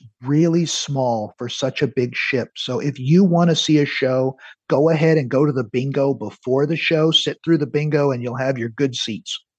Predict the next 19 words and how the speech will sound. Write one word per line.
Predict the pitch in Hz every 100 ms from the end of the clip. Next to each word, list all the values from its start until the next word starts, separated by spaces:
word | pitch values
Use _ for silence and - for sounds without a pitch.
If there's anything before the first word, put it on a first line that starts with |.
| -
It's | 156 - 117
really | 123 175 175 160
worth | 113 139 156 170
it | 165 - _ -
to | 120
go | - 139
ahead | 143 143
and | 123 113
look | 127 139 - _
at, | 131 127 123 - -
uh, | 117 110 -
some | - 110 107
deck | 165 165 -
plans | 156 151 139 139 123
and | 104
look | 127 131
at | -
some | 120 113
reviews | 107 123 151 151 156